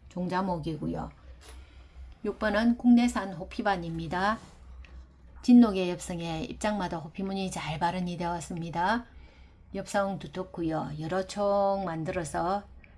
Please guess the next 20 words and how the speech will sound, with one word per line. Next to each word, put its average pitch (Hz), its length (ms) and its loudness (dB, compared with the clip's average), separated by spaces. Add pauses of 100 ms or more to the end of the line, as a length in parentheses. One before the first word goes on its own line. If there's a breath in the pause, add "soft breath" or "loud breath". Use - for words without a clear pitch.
전시장 190 540 -2
만들면 175 400 -4
아주 190 180 -4
좋을 165 220 -6
것 170 140 -6
같네요. 165 600 -2 (1700 loud breath)
칠 226 260 -4
번은 220 360 2 (180)
항아소신 190 800 0
간음입니다. 170 1120 0 (420 loud breath)
꽃이 240 280 -2
일경이 190 440 2
있어서 180 480 0
종자 170 340 -4
확인을 190 640 -2
할 220 260 -6
수 - 100 -6
있을 190 240 -2
것 185 160 -4
같고요. 175 600 0